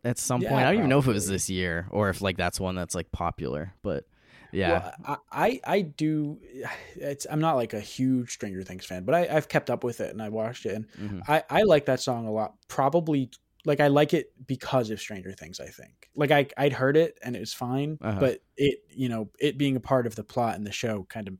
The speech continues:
Speaker 2: kind of made it, uh, to me, it, it ha-, it, it's a more powerful song, uh,
Speaker 1: That
Speaker 2: in
Speaker 1: makes a lot
Speaker 2: regards
Speaker 1: of
Speaker 2: to the
Speaker 1: sense.
Speaker 2: show.
Speaker 1: Mm-hmm.
Speaker 2: Um, real quick, I hate to give, I, I really hate to give honorable mention to Meghan Trainor, but Made You Look is also a very good song.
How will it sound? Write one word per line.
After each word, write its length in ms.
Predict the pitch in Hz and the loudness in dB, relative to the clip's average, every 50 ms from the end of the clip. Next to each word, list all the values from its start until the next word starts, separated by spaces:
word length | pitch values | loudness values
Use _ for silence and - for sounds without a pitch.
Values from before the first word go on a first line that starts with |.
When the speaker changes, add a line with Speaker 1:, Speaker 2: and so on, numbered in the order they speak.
| _ _ | _ _
Speaker 2:
kind 160 | - 117 107 | -10 -10 -8
of 60 | 101 101 | -8 -6
made 160 | 101 101 98 | -6 -6 -6
it, 140 | 98 - - - - - - - - _ _ _ _ - | -8 -10 -12 -20 -20 -20 -20 -20 -20 _ _ _ _ -12
uh, 200 | 95 90 92 92 101 - _ _ _ _ _ _ _ _ _ _ - - - - 135 - | -10 -8 -8 -10 -12 -14 _ _ _ _ _ _ _ _ _ _ -18 -18 -18 -14 -8 -2
to 100 | - 143 | 2 4
me, 180 | 135 135 127 | 4 4 4
it, 280 | 117 92 85 117 - - | 2 0 0 -2 -2 -4
it 100 | 123 113 | -4 -4
ha-, 180 | 113 113 110 - - | -2 -4 -4 -4 -4
it, 200 | 110 113 110 - - | -4 -6 -6 -8 -8
it's 180 | - 120 - | -8 -4 -2
a 60 | 127 | -2
more 180 | 123 127 123 113 | 0 0 0 0
powerful 480 | - - 131 120 107 107 107 - 107 104 | 2 2 2 2 2 -2 -6 -8 -10 -8
song, 400 | - - 113 113 110 110 110 110 _ _ _ _ _ _ _ _ _ _ | -8 -8 -8 -8 -8 -10 -10 -12 _ _ _ _ _ _ _ _ _ _
uh, 300 | 107 110 110 107 107 107 | -8 -6 -6 -4 -2 -2
Speaker 1:
That 80 | 107 101 | -2 -2
Speaker 2:
in 60 | 95 | 0
Speaker 1:
makes 140 | 98 98 131 | 0 0 0
a 60 | 131 | 2
lot 60 | 127 | 2
Speaker 2:
regards 180 | 131 127 123 120 | 2 2 2 0
Speaker 1:
of 60 | - | -2
Speaker 2:
to 60 | - - | -4 -4
the 80 | 110 107 | -4 -4
Speaker 1:
sense. 200 | - - 120 110 | -4 -4 -4 -2
Speaker 2:
show. 240 | 104 101 101 - - _ _ _ - | -4 -4 -6 -8 -14 _ _ _ -14
Speaker 1:
Mm-hmm. 520 | - 101 98 98 95 - - - 113 117 113 | -14 -12 -12 -12 -14 -14 -12 -10 -6 -6 -4
Speaker 2:
Um, 200 | 110 110 107 - _ _ _ _ _ _ _ | -4 -6 -6 -10 _ _ _ _ _ _ _
real 240 | - 143 139 175 185 | -4 2 4 4 4
quick, 300 | 175 - - 147 139 - - | 4 2 0 0 0 0 -2
I 80 | 143 135 | -4 -4
hate 280 | - - 160 185 - - | 0 0 -2 -2 -2 -6
to 80 | 156 | -8
give, 300 | 143 135 135 127 110 - - _ | -4 -4 -4 -4 -4 -8 -12 _
I, 140 | 123 127 127 - - | -8 -8 -8 -8 -10
I 120 | - 123 120 131 | -10 -8 -8 -6
really 240 | 139 143 135 123 | -4 -4 -4 -4
hate 240 | 117 - - 123 - | -4 -6 -6 -8 -8
to 80 | - 120 | -8 -6
give 160 | 123 113 107 | -6 -6 -4
honorable 380 | 110 113 107 110 107 98 98 104 | -6 -6 -6 -6 -6 -6 -6 -6
mention 320 | 107 110 107 - - 104 | -6 -4 -6 -6 -6 -6
to 80 | - 117 | -6 -4
Meghan 280 | 110 107 98 104 95 92 | -4 -4 -4 -6 -10 -10
Trainor, 340 | - - 110 104 98 98 | -10 -8 -8 -6 -6 -8
but 140 | 92 101 - 117 | -8 -6 -2 2
Made 220 | 131 143 151 143 | 2 2 4 4
You 100 | 143 127 | 2 2
Look 220 | 113 117 107 - | 0 0 -4 -6
is 80 | 104 90 | -8 -8
also 260 | 92 85 - - 85 | -8 -10 -10 -12 -14
a 40 | 76 | -14
very 220 | 78 78 73 76 | -12 -12 -12 -12
good 160 | 73 - 82 - | -14 -16 -16 -16
song. 280 | - - - - - | -16 -16 -16 -20 -20